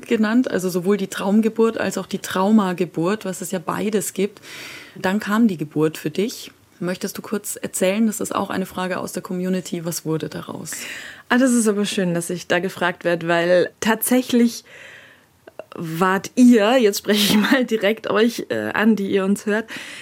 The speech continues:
Speaker 2: tatsächlich wart ihr mit im Kreissaal. Das ist total verrückt, aber wirklich, ich hab ganz, also ich hab ganz viel mitgenommen davon, dass ich diese zwei Folgen zum Thema Geburt gemacht hab.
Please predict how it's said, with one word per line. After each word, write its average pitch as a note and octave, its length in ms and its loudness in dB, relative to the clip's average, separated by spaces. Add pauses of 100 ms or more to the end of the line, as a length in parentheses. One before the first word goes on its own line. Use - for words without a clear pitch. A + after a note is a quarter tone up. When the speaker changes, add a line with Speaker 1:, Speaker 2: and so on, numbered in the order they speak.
(120)
Speaker 2:
tatsächlich A#3 400 4
wart A#3 180 2
ihr A#3+ 100 4
mit A#3 180 6
im A3 100 4
Kreissaal. F3+ 580 -2
Das F#3 220 -6
ist - 260 -8
total A#3 320 0
verrückt, A#3+ 300 -2
aber G3+ 260 -2
wirklich, A#3 300 0
ich G#3 120 -6
hab - 280 -4
ganz, A#3 280 2
also G3+ 200 2
ich G#3+ 100 4
hab A3 140 -6
ganz A#3 160 4
viel B3 80 4
mitgenommen G#3 500 2
davon, G3 280 -2
dass F#3 100 -8
ich F#3 80 -14
diese G3 240 -4
zwei F3+ 180 -6
Folgen G3+ 300 -2
zum G3 120 -6
Thema F#3+ 200 -4
Geburt G#3+ 320 -4
gemacht A3 320 -10
hab. A#3 120 -10